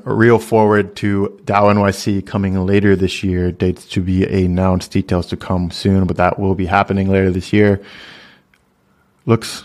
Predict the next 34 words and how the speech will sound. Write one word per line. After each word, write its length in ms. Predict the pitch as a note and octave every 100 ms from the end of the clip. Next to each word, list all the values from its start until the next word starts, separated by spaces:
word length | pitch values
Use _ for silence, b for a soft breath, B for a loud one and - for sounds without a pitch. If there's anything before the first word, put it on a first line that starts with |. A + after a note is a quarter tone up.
| -
looks 180 | A#2 -
like 80 | C3+
a 60 |
good 260 | A2+ C3 A2+
group 240 | G#2 A#2
here. 300 | G2 - - _ _
If 100 | A2+
you're 80 |
not 100 | A#2
looking 220 | A2 G#2+ G2+
at 140 | F#2+
it, 140 | G2
it's 160 | F#2+ -
a, 260 | F2+ F#2+ - -
a 100 | G2
picture 480 | E2+ - G#2+ - G2
of 220 | F2+ -
maybe, 400 | G2+ G2 F2+ F#2+
like, 280 | F2+ F2 - -
eighty 300 | G2+ F#2+ F#2+
to 120 | F#2 F#2
a 40 |
hundred 280 | G2 F#2+ E2+
people. 460 | G2 - F#2+ F#2 B B B B F2+
Um, 360 | F2 E2+ E2+
Denison's 580 | E2+ F#2 F2+ - F2+ E2+
right 180 | F2+ F2
there 160 | F2+
in 120 | F2 E2+
the 60 |
middle, 280 | E2+ F2 E2+
our 140 | E2+
fearless 640 | E2 - F2+ F2 E2+ - - B B
co-leader, 580 | - F2+ F2 E2+ F2